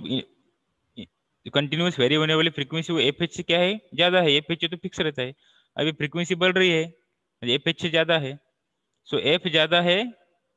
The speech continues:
और ये एफ़एच मतलब एफ़सी कम है, so ये ज्यादा है मतलब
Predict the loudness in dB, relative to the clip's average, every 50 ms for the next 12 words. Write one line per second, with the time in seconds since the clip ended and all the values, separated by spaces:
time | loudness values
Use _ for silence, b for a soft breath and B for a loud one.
0 | _ _ _ _ _ _ _ _ 0 2 4 4 4 2 2 0 0 0 -2 -8
1 | -10 -10 -6 -6 -8 -8 -8 -10 -10 -10 -2 -2 -2 -2 -2 -8 -12 -14 -16 _
2 | _ _ _ _ _ _ _ _ _ _ _ _ _ _ _ _ _ 0 0 2
3 | 2 2 2 4 2 2 2 0 -4 -2 0 0 0 0 -4 -16